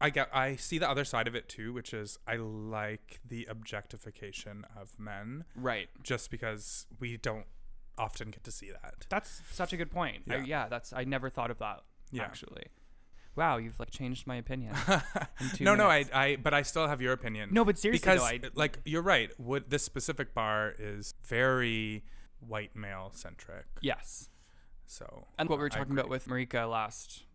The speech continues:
Speaker 2: two weeks ago, just, I couldn't think of a bar to give her in Toronto that was
Speaker 1: Yeah.
Speaker 2: more inclusive, you know, or, and we were with our queer friend last night, and she was just saying, like, "Where are the women and why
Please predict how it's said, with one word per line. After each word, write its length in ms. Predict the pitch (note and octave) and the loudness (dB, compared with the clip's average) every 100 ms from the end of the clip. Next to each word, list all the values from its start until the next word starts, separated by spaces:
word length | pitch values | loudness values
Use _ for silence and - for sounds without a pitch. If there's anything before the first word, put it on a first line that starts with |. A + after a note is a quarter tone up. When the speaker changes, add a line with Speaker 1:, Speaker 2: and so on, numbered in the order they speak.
| - | -6
Speaker 2:
two 160 | D3 | -2
weeks 220 | C3+ B2+ - | -2 -2 -4
ago, 360 | A2+ G#2+ G#2+ - - - - | -2 -2 -4 -8 -16 -14 -6
just, 220 | C#3+ - | -4 -4
I 100 | - | -4
couldn't 240 | C#3 D3+ D3+ | -2 0 -2
think 240 | - C#3+ | 0 0
of 100 | C#3 | 2
a 120 | C3 | 0
bar 440 | A#2 - A#2 A#2+ A#2+ | 0 -2 0 2 0
to 120 | - | -4
give 280 | A2+ B2 A#2 | -6 -4 -4
her 100 | B2+ | -4
in 80 | A#2 | -4
Toronto 420 | - A#2 A2 A#2 G#2+ | -4 -4 -2 -2 -4
that 180 | G#2 | -6
was 160 | A2+ A2 | -6 -4
Speaker 1:
Yeah. 200 | B2+ A2+ F#2+ | 0 0 0
Speaker 2:
more 300 | B2+ C3 B2+ | -2 0 0
inclusive, 520 | B2 C3+ C3+ - - | -4 -6 -8 -8 -10
you 100 | - | -6
know, 140 | A#2+ A#2+ | -4 -2
or, 260 | C#3 C3 - - | -2 -2 -4 -6
and 200 | C3 B2+ | -4 -2
we 100 | C3+ | -2
were 80 | C3 | -2
with 220 | B2+ - | -2 -2
our 300 | A#2+ A#2 A2 | 0 0 -2
queer 360 | C#3+ C3 B2 A2+ | -2 0 0 -4
friend 180 | - G#2+ | -8 -10
last 220 | G#2 G#2 | -10 -10
night, 180 | A2 G#2 | -10 -10
and 60 | B2+ | -8
she 80 | D3 | -6
was 80 | C#3+ | -6
just 160 | C#3 - | -8 -6
saying, 260 | C3+ C#3+ | -4 -4
like, 140 | C3 - | -6 -6
"Where 280 | B2 C#3 C#3+ | -2 0 0
are 40 | |
the 140 | C#3 | 0
women 300 | B2 B2 C#3 | -2 -2 -2
and 120 | A#2 A#2 | -4 0
why 480 | A#2+ A#2 A#2 A2+ | 2 2 2 -2